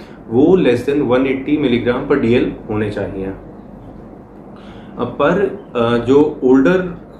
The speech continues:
अ, इंडिविजुअल्स हैं या फिर जिनके अंदर कोमॉर्बिडिटीज भी हैं, जैसे कि जिसके, जिन पेशेंट्स से पहले या तो हार्ट अटैक आ चुका है या जिनके स्ट्रोक की पुरानी हिस्ट्री है, उनमें एच बी ए वन सी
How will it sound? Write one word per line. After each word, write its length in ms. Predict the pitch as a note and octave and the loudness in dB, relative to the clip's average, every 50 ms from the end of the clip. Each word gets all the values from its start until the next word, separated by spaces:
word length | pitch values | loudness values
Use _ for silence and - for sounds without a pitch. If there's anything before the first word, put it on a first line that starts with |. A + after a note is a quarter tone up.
| - - | -8 -6
अ, 180 | A#2+ A#2 A2+ B2+ | -4 -4 -2 0
इंडिविजुअल्स 600 | B2 A#2+ B2 C3 C3+ C3 C3 C3+ C3+ C3+ - - | 0 2 4 4 4 4 2 0 0 -2 -4 -8
हैं 320 | G#2+ G2 F#2 F2+ - - - - - - - | -8 -8 -10 -12 -14 -18 -20 -20 -18 -8 -4
या 100 | A#2 A#2+ | -2 -2
फिर 520 | A#2 - C#3 C#3 C#3+ C#3+ C#3 C#3+ C#3+ - - - - - - - - A2+ | -2 -2 0 0 0 2 0 0 -2 -4 -8 -14 -18 -20 -20 -16 -10 -4
जिनके 460 | A2 A#2+ C3 C3 C3+ D3 D3 C#3+ C#3 | 2 2 4 4 4 4 4 2 2
अंदर 420 | C3+ B2 B2 B2+ C3+ C#3 C#3 C#3 - | 0 0 0 0 -2 -2 -4 -4 0
कोमॉर्बिडिटीज 1000 | C#3+ C#3+ C#3+ C#3+ C#3 C3+ C3+ C3+ C3+ C3+ C3+ C3+ C3+ C3+ C3+ C#3 - - - - - A#2 | 2 4 4 4 4 2 4 4 4 2 2 2 0 0 0 -4 -6 -10 -14 -16 -12 -4
भी 180 | A2+ C3 C3 | 0 2 2
हैं, 240 | A#2 A2 G2+ G2 G2 | 2 2 0 -2 -2
जैसे 200 | G#2+ A2+ - A#2+ | -2 -2 -2 -2
कि 140 | B2 B2+ B2 | -2 -2 -2
जिसके, 720 | B2 - - A2+ G2+ - - B2+ B2+ B2 B2 A#2 - - | -4 -4 -6 -6 -6 -2 0 2 4 4 4 2 0 0
जिन 200 | A#2 B2 C3 B2+ | 0 0 2 2
पेशेंट्स 340 | B2 B2+ A#2 - B2 A#2 A#2 | 2 0 0 0 -2 -4 -4
से 60 | - | -2
पहले 240 | - A#2+ A#2 A#2+ A#2+ | 0 0 2 2 2
या 280 | A#2 - - - A#2 A#2 | 0 -2 -2 -2 -2 0
तो 100 | B2 A#2+ | 0 -2
हार्ट 220 | A2+ G#2+ G#2 A2 | -2 -2 0 0
अटैक 260 | A2 G#2+ A2+ A2 G#2 | 0 0 0 -2 -2
आ 80 | A2+ A2 | -2 -4
चुका 280 | - - G2+ G2+ A2 G2+ | -4 -4 -4 -4 -4 -4
है 280 | G#2 G#2 G#2 G#2 - - - - - - - | -6 -8 -10 -10 -14 -16 -20 -20 -14 -6 -2
या 80 | B2 B2 | 0 2
जिनके 300 | B2 B2 B2 B2+ C#3 C3 | 2 2 2 2 0 -2
स्ट्रोक 420 | - - - B2 A#2+ B2 B2 - | -2 -2 -2 0 0 0 0 0
की 220 | C3 C3+ C3+ C3 C3 | 2 2 4 4 2
पुरानी 320 | B2 A#2 A2 A2 A2+ A#2 | 0 0 0 0 -2 -2
हिस्ट्री 360 | A2+ A#2 G#2+ - - - A#2+ | -2 -2 -4 -4 -4 -4 -4
है, 280 | G#2+ G2+ G2 F#2 F2+ F2+ - - - - - - - - - - - - - - - - - - - - - - - A#2+ | -4 -4 -6 -8 -10 -12 -14 -18 -20 -20 -20 -20 -20 -20 -20 -20 -20 -20 -20 -20 -20 -20 -20 -20 -20 -20 -20 -14 -8 -2
उनमें 520 | C#3 C#3+ D3+ D#3+ E3 F3 F#3 G3+ G3 - - - - - - - - | 0 2 2 2 2 0 0 0 -2 -6 -12 -18 -20 -20 -12 -6 -4
एच 200 | B2+ C3+ C3+ C3+ | -4 -2 0 4
बी 120 | D3 D3 | 4 6
ए 40 | D3 | 6
वन 160 | D3 D3 D3 | 4 2 -2
सी 380 | C#3+ - E3+ E3+ F3 - - | -2 -4 -4 -4 -6 -6 -8